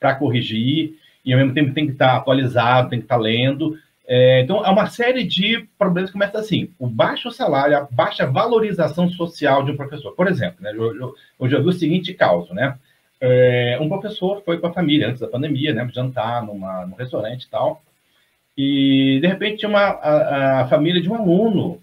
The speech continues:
oriental, asiático, que tava ali no meu, no mesmo restaurante. E, de repente, vieram,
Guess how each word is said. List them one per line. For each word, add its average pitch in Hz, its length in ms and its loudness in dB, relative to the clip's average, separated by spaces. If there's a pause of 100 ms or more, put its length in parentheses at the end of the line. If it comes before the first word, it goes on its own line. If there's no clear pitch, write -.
(140)
oriental, 127 580 2
asiático, 143 500 2
que 175 100 -12
tava 196 160 0
ali 208 120 -2
no 196 80 -4
meu, 202 200 -8
no 170 100 -2
mesmo 185 220 -2
restaurante. 196 640 -2 (460)
E, 165 40 -12
de 208 60 4
repente, 220 280 0
vieram, 214 300 4